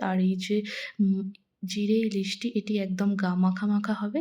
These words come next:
তবেই কিন্তু খেতে ভীষণ ভালো হবে। যখন ঝোলটি ফুটে উঠেছে, তখন তার মধ্যে দিয়ে দিয়েছি হাফ চামচ মতো নুন আর খুব সামান্য পরিমাণে হলুদের গুঁড়ো। আপনারা এই প্রসেসে একবার ইলিশ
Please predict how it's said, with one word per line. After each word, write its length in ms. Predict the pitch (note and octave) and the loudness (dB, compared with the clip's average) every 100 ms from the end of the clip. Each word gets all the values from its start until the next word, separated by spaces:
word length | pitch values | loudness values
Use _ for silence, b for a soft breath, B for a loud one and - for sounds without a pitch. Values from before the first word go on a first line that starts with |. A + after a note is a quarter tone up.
| E4+ | -2
তবেই 300 | G#3 F#3+ G3 | -2 0 -2
কিন্তু 300 | G3 G3 G3 | -2 -2 -2
খেতে 320 | B3+ - G3 G#3 | -4 -6 -4 -4
ভীষণ 360 | F#3+ F#3+ A#3+ C4+ | -2 0 2 2
ভালো 260 | B3+ F#3 F3+ | 2 -2 -2
হবে। 240 | F3+ F#3 F#3 F#3 B B B B | -2 -4 -4 -8 B B B B
যখন 340 | G#3+ G3 F#3+ G#3+ | -4 -4 0 2
ঝোলটি 380 | G#3+ A3 G3+ G3+ | 2 2 0 0
ফুটে 340 | G#3+ A3 G#3+ C4 | -2 -2 0 2
উঠেছে, 420 | A#3+ G3+ F#3+ - D#4+ B B B | 2 0 -2 -2 -4 B B B
তখন 340 | G#3 F#3+ F#3+ A#3+ | -6 -6 2 2
তার 220 | A#3+ G3 F#3+ | 4 0 0
মধ্যে 340 | F#3 F#3 G3+ | 2 2 0
দিয়ে 220 | G3 F#3+ F#3+ | 0 0 -2
দিয়েছি 360 | F#3+ F#3+ F#3+ C4 | -2 -2 -2 -4
হাফ 240 | B3+ G3 F#3+ | -4 -8 -8
চামচ 340 | - F#3+ F#3+ F#3+ | -6 -6 -6 -4
মতো 220 | G3+ G3+ G3+ | -4 -2 -2
নুন 280 | G3+ B3 F#4+ B B B | 2 2 0 B B B
আর 100 | G#3+ G3+ | -8 -8
খুব 180 | - C4+ | -8 -6
সামান্য 480 | - A#3 G3+ F#3 F#3 F#3+ | -2 0 2 4 4 4
পরিমাণে 420 | G3 F#3 F#3 F#3 B3+ | 0 4 6 6 4
হলুদের 500 | C4 F#3+ F3+ F#3+ C#4+ | 2 -4 -2 0 0
গুঁড়ো। 300 | D#4+ F#3 F3+ F3+ B B B B B - | 0 0 0 -4 B B B B B -8
আপনারা 460 | G3+ G3+ B3 A3 G3 | -4 2 2 2 0
এই 140 | G#3 G#3 | 0 -2
প্রসেসে 540 | G#3 G3 F#3 G3+ - A3 | 0 -2 -2 -6 -4 -2
একবার 340 | F#3+ F#3 G3+ A3 | -2 -4 -4 0
ইলিশ 280 | A3 G#3 | 2 2